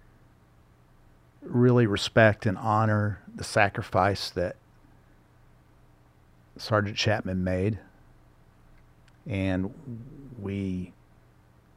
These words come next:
we owe him a debt of gratitude, but we also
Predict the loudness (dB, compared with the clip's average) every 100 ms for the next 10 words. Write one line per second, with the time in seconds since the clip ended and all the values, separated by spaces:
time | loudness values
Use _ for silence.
0 | -10 -6 -4 -4 -6 -6 -4 2 6 6
1 | 6 2 2 2 2 2 2 0 -4 -6
2 | -4 -4 -4 -8 _ _ _ _ _ _
3 | -8 -2 0 0 0 -2 -2 -4